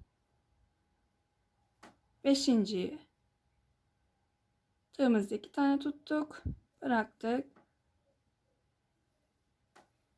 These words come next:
Bu iki tane bırakmış olduğumuzun arasından beyaz ipimizi geçirdik. Şöyle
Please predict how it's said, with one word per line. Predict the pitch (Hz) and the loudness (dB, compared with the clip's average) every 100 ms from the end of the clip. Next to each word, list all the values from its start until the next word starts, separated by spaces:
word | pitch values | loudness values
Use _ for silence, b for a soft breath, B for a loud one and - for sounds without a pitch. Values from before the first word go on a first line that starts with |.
| _ _ _ _ _ _ _ _ _ _ _ _ _ | _ _ _ _ _ _ _ _ _ _ _ _ _
Bu | 269 | -6
iki | 262 - | -6 -6
tane | 262 214 214 | -4 -4 -2
bırakmış | 240 240 240 240 - | -2 -2 -2 -6 -2
olduğumuzun | 226 202 208 208 196 247 | -2 0 0 -2 -2 -2
arasından | 240 226 226 208 220 226 | 0 -2 -2 0 0 0
beyaz | 226 226 233 | 0 0 -2
ipimizi | - 196 214 254 | -6 -8 -6 -4
geçirdik. | 233 240 - 247 247 254 254 - _ _ _ _ _ _ _ _ _ _ _ _ _ | -4 -2 0 0 2 0 -2 -16 _ _ _ _ _ _ _ _ _ _ _ _ _
Şöyle | - 226 208 185 208 226 | -12 -6 -4 -2 -4 -4